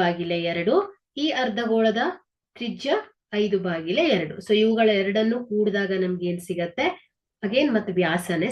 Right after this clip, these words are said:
ಸಿಗತ್ತೆ. ಹಾಗಾಗಿ ಡೈರೆಕ್ಟ್ ಆಗಿ ನಾನ್ ಬ-, ಏನ್ ಬರ್ದಿದ್ದೀನಿ? ಮೈನಸ್ ಐದು ಮಿಲಿಮೀಟರ್ ಅಂತ ಬರ್ದಿದ್ದೀನಿ. ನೋಡಿ ಇಲ್ಲಿ ಟೋಟಲ್ ಎಷ್ಟಿದೆ? ಹದಿನಾಲ್ಕು ಮಿಲಿಮೀಟರ್ ಅಲ್ವಾ?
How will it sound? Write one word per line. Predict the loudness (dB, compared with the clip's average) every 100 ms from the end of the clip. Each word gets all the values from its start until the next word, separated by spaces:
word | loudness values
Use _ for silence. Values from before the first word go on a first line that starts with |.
| -4
ಸಿಗತ್ತೆ. | -2 -4 -4 -10 -14 -18 -6
ಹಾಗಾಗಿ | -2 2 2 0 -4 -4 -2
ಡೈರೆಕ್ಟ್ | 2 0 0 -4
ಆಗಿ | 0 0
ನಾನ್ | 0 0
ಬ-, | 0 0
ಏನ್ | 0 -2
ಬರ್ದಿದ್ದೀನಿ? | -6 -4 0 0 0 -4 _ _ 0
ಮೈನಸ್ | 6 6 6 4 0 -10 _
ಐದು | 0 2 2 0 -2 0 0
ಮಿಲಿಮೀಟರ್ | 2 4 4 2 0 -4 -6 -6
ಅಂತ | -4 -4
ಬರ್ದಿದ್ದೀನಿ. | -2 -4 2 2
ನೋಡಿ | 2 0
ಇಲ್ಲಿ | 0 -2 -2 -8 _ _ _
ಟೋಟಲ್ | 4 4 2 -2 2 0
ಎಷ್ಟಿದೆ? | 0 -4 0 -2 -2
ಹದಿನಾಲ್ಕು | -4 -2 0 2 2 2 0 -4 -4 -4 0
ಮಿಲಿಮೀಟರ್ | -2 0 -2 0 -2 -4 -6 -8 -6
ಅಲ್ವಾ? | -4